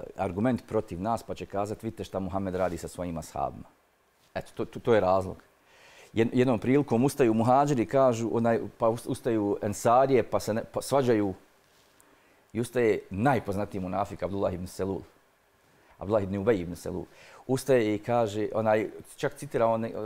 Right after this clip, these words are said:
ajet, odnosno ajet njega kasnije, onaj, Allah dželle šanu spominje njegove riječi u Kur'anu. E, „Le-, le in rađana ila al-Madinati la yukhrijanna al-a'azzu minha al-azal.” Kad se vratimo u Medinu, istirat će mno-, mno-, snažnije od one, one koji su. On se sad,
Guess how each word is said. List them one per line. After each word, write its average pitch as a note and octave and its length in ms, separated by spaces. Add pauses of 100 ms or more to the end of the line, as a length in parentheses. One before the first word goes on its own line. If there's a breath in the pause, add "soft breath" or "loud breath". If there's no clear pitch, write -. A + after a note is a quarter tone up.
(120)
ajet, A2+ 320
odnosno G#2+ 480
ajet A#2+ 360
njega A#2 240
kasnije, G2+ 500
onaj, F2+ 220
Allah G2+ 200
dželle F#2+ 120
šanu G2+ 180
spominje G#2+ 360
njegove F2 240
riječi F#2+ 260
u - 20
Kur'anu. G#2+ 420 (640 loud breath)
E, F#2 220 (180)
„Le-, G#2+ 220
le B2+ 140
in B2+ 80
rađana A#2+ 420
ila A2 140
al-Madinati A2+ 480
la G#2+ 80
yukhrijanna B2 540
al-a'azzu A2+ 340
minha A2 280
al-azal.” G2 460
Kad F#2+ 120
se - 80
vratimo G2+ 480
u G2+ 180
Medinu, A2+ 380
istirat G2+ 400
će G2+ 140
mno-, G2+ 220
mno-, G2 400
snažnije A2+ 480
od G2 80
one, G2 220
one G#2+ 360
koji F#2 240
su. - 160
On C#3+ 60
se B2+ 100
sad, C3 160